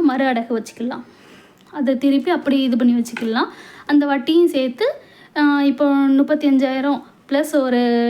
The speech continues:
நாலாயிரம் வட்டி, நாலாயிரத்தி ஐந்நூறு வட்டி அப்படின்னா, முப்பத்தொம்பதாயிரத்தி ஐந்நூறு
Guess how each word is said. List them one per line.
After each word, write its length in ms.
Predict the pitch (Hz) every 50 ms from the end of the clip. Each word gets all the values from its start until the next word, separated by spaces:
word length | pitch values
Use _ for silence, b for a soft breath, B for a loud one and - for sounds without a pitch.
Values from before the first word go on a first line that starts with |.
| 240 240
நாலாயிரம் 440 | 233 240 247 247 247 247 285 302 294 254
வட்டி, 180 | 233 - 269 262 254
நாலாயிரத்தி 300 | 240 240 247 247 233 247 233
ஐந்நூறு 220 | 233 240 262 254
வட்டி 200 | 233 220 240 247 233 220
அப்படின்னா, 280 | 220 - 220 220 233 349 359 B B B B B B B _
முப்பத்தொம்பதாயிரத்தி 760 | 302 294 311 285 294 285 269 262 254 262 247 247 240 - 269 240
ஐந்நூறு 340 | 233 233 226 226 220 226